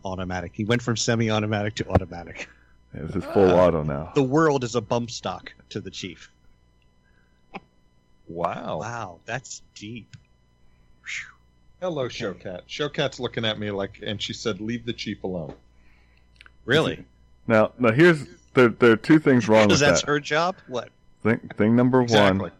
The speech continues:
Speaker 2: is that you're talking to a cat, and thing number two
Speaker 1: Mm-hmm.
Speaker 2: is, as we have discussed with, uh, our full attention and what we
Speaker 1: With wild
Speaker 2: said.
Speaker 1: abandon.
Speaker 2: <laughs> Yes. So we can't,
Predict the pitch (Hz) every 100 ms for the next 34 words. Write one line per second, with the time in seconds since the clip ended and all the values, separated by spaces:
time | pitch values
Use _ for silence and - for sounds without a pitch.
0 | _ - 92 90 82 90 95 87 - 85
1 | - 82 - 82 76 - 78 82 92 87
2 | 85 90 - 120 90 73 - - _ _
3 | - 107 95 82 - 104 113 117 120 110
4 | 104 98 98 - - 101 - 82 95 87
5 | - _ _ _ _ _ _ _ _ -
6 | 110 - - 110 110 - 160 160 151 -
7 | 117 101 71 60 - - 104 95 104 120
8 | - 104 110 - 131 127 107 139 139 143
9 | 113 - 127 123 - - 120 - - -
10 | - - - - _ _ - _ - _
11 | - _ _ _ 1017 1017 988 _ _ _
12 | _ _ _ _ _ 104 92 87 98 -
13 | 117 117